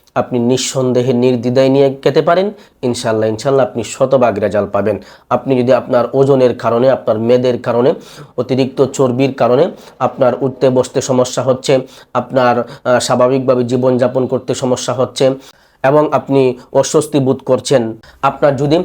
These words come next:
এ জাতীয় সমস্যা থেকে থাকে, আপনি যদি মনে করেন যে আমার ওজনটা আরও একটু কম হলে ভালো হয়, তাহলে আপনি আমাদের এই কম্বো প্যাকেজটি নিয়ে ব্যবহার করতে পারেন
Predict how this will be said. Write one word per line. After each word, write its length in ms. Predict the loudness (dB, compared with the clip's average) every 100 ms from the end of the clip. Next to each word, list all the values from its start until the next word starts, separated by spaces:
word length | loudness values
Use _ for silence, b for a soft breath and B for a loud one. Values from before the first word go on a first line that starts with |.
| B B
এ 60 | 2
জাতীয় 300 | 2 4 2
সমস্যা 400 | 2 -2 -2 -2
থেকে 220 | 0 2
থাকে, 340 | 0 0 -2 B B B
আপনি 300 | -4 0 0
যদি 100 | 2
মনে 220 | 4 2
করেন 260 | 4 2 4
যে 80 | 2
আমার 260 | 2 2 2
ওজনটা 380 | 0 2 2 2
আরও 220 | 2 0
একটু 240 | -2 -4
কম 280 | 0 0 2
হলে 220 | 2 2 0 B B -6 0
ভালো 200 | 2 2
হয়, 180 | 0
তাহলে 360 | 0 -2 2 2
আপনি 400 | 0 0 0 -2 B B
আমাদের 320 | 0 2 2
এই 200 | 2 0
কম্বো 320 | 2 0 0 -2
প্যাকেজটি 360 | -2 -2 0
নিয়ে 180 | 0 2
ব্যবহার 360 | 2 0 -2 -2
করতে 280 | -2 2
পারেন 240 | 2 0